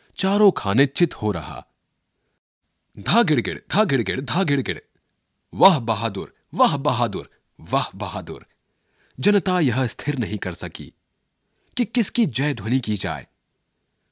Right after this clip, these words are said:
फलतः अपनी अपनी इच्छा अनुसार किसी ने मां दुर्गा की, महावीर जी की,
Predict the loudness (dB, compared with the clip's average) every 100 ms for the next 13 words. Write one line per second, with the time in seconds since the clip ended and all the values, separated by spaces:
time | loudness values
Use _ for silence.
0 | -4 0 0 0 -6 -6 _ _ _ -4
1 | -4 0 0 2 2 2 2 -2 0 0
2 | -2 0 -2 -4 _ _ _ -4 -2 2
3 | 4 4 4 0 2 0 2 0 -2 -6
4 | -14 _ _ _ _ _ _ -8 0 2
5 | 4 4 4 2 2 0 0 -4